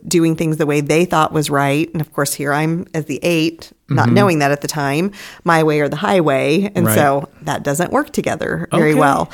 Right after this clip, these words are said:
Speaker 1: But I think if I was in that relationship today, it would be more of a conversation.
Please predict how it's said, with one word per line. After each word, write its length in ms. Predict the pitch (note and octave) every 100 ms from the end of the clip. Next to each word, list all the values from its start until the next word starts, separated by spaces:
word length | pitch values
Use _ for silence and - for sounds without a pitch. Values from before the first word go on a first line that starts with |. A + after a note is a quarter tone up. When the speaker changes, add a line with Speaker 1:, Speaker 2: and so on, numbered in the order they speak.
| - - -
Speaker 1:
But 100 | A3
I 40 |
think 180 | G#3+ G3+
if 80 | F#3
I 100 | F3+
was 120 | E3
in 100 | F3
that 140 | D#3+
relationship 960 | D3+ D3+ D#3 - E3 - - D3 - -
today, 720 | - E3 F3+ A#3 C3 D3 E3
it 100 | E3+
would 140 | F#3
be 160 | F3+ G3+
more 180 | F#3+ G3+
of 80 | F#3
a 40 |
conversation. 1000 | F#3 F3 E3+ D#3+ D3 E3 - - C#3+